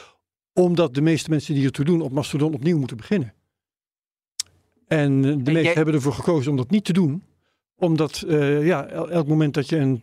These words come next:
Speaker 1: tweet loslaat op Twitter, dan krijg je nog, eh, reacties en, en andere vormen van interactie. En wanneer je op Mastodon iets doet, gebeurt er helemaal niks.
Speaker 2: Nee.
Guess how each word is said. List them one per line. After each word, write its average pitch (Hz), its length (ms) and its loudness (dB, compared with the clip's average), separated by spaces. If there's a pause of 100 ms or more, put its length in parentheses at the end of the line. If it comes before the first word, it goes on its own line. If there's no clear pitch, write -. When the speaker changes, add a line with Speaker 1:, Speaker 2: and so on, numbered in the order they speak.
Speaker 1:
tweet 175 260 -2
loslaat 143 480 -2
op 120 80 -16
Twitter, 170 340 -2
dan 127 100 -2
krijg 135 220 -2
je 151 80 0
nog, - 360 -4
eh, 131 420 2
reacties 143 760 0
en, 131 300 2
en 135 200 0
andere 151 300 0
vormen 131 300 0
van 123 180 -2
interactie. 135 680 -2 (640)
En 135 500 4
wanneer 143 220 2
je 147 140 2
op 120 80 -2
Mastodon 160 480 0
iets 123 140 -2
doet, 127 240 -2
gebeurt 143 320 -2
er 131 60 -2
helemaal 131 220 2
niks. 160 380 -2
Speaker 2:
Nee. 107 260 -4